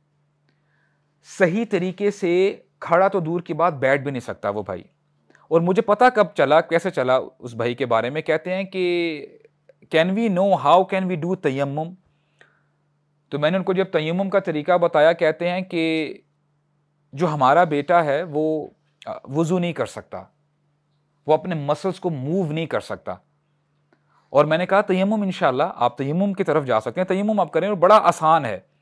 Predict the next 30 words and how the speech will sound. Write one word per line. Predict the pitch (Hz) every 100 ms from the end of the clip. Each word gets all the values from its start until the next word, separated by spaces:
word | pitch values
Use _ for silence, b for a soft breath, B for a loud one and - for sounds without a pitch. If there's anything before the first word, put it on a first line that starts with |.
| _ _ _ _ _ -
तो |
वो | 175
कहते | 175 170 165 180
हैं | 170 170 190 185
कि | 175
वो | 143 175
तयम्मुम | - 139 147 156 185 147
भी | 110 156 180
नहीं | 143 127
कर | 107
सकता। | 101 - - 90 - _ _ _ _ _ _ _ _ _ _ _ _ _ _ _ _ _ _ _ _ -
तो | 139
मैंने | 151 175
उनको | 165
कहा | 156 151 175
कि | 175 156
जो | 160
उनका | 156 156 170
केयर | 151 151 185
टेकर | 190 135 143 123
है, | 120 147
जो | 151
पेरेंट्स | 151 123 135 151 -
हैं, | 127 120
गार्डियन | 117 127 156 139
है, | 117 117
मदर | 113 143 170
हैं, | 131 120
फादर | - 131 151 143
हैं, | 175